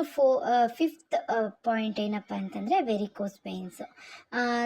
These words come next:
ಇದೇನಾಗುತ್ತೆ ಅಂತಂದ್ರೆ ನೀವು ಮಗುವಿನ ಬೆಳವಣಿಗೆ ಜಾಸ್ತಿ ಆಗ್ತಾ ಆಗ್ತಾ ಲೈಟಾಗಿ ಫಸ್ಟ್ ಪ್ರೆಗ್ನೆನ್ಸಿಗಿಂತ ಸೆಕೆಂಡ್ ಪ್ರೆಗ್ನೆನ್ಸಿಲಿ ಒಂಚೂರು ವೆಯ್ಟ್ ಜಾಸ್ತಿ ಆದಂಗೆ ಅನ್ಸುತ್ತೆ ನಿಮಗೆ. So ನಿಮ್ಮ ಮಗುವಿನ ತೂಕ, ನಿಮ್ಮ ತೂಕ, ಇದರೆಲ್ಲರ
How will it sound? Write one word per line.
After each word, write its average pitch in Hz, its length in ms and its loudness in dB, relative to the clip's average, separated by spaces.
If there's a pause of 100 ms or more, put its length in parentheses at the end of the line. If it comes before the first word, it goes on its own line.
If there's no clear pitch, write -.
(120)
ಇದೇನಾಗುತ್ತೆ 269 640 0
ಅಂತಂದ್ರೆ 226 600 -2
ನೀವು 226 460 -2
ಮಗುವಿನ 226 520 -2
ಬೆಳವಣಿಗೆ 202 480 -4
ಜಾಸ್ತಿ 196 380 -4
ಆಗ್ತಾ 196 320 -8
ಆಗ್ತಾ 233 340 -4
ಲೈಟಾಗಿ 214 600 -4 (380)
ಫಸ್ಟ್ 277 300 4
ಪ್ರೆಗ್ನೆನ್ಸಿಗಿಂತ 226 580 -2 (120)
ಸೆಕೆಂಡ್ 226 300 -4
ಪ್ರೆಗ್ನೆನ್ಸಿಲಿ 208 540 -4
ಒಂಚೂರು 220 340 -4
ವೆಯ್ಟ್ 208 380 0
ಜಾಸ್ತಿ 208 460 0
ಆದಂಗೆ 202 420 -2
ಅನ್ಸುತ್ತೆ 196 340 -8
ನಿಮಗೆ. 190 320 -2 (500)
So 294 80 2
ನಿಮ್ಮ 294 200 6
ಮಗುವಿನ 269 540 4
ತೂಕ, 226 360 -4
ನಿಮ್ಮ 220 240 -2
ತೂಕ, 214 320 -4 (200)
ಇದರೆಲ್ಲರ 208 520 -2